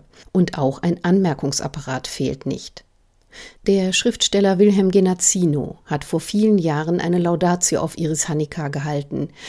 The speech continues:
Damals sagte er, diese Autorin habe es nicht nötig, ihre Leser mit der Nase darauf zu stoßen, dass sie es in ihren Texten mit Kunst und vor allem mit Kunst zu tun haben.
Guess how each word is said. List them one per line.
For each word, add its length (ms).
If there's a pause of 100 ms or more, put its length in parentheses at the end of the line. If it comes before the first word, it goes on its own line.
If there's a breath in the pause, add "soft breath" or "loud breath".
(200 loud breath)
Damals 560
sagte 320
er, 300 (280 loud breath)
diese 260
Autorin 460
habe 220
es 160
nicht 240
nötig, 540
ihre 200
Leser 360
mit 160
der 80
Nase 320
darauf 340
zu 140
stoßen, 560 (340 loud breath)
dass 220
sie 120
es 200
in 180
ihren 280
Texten 580 (320 loud breath)
mit 260
Kunst 500
und 220
vor 240
allem 440
mit 260
Kunst 540
zu 120
tun 380
haben. 400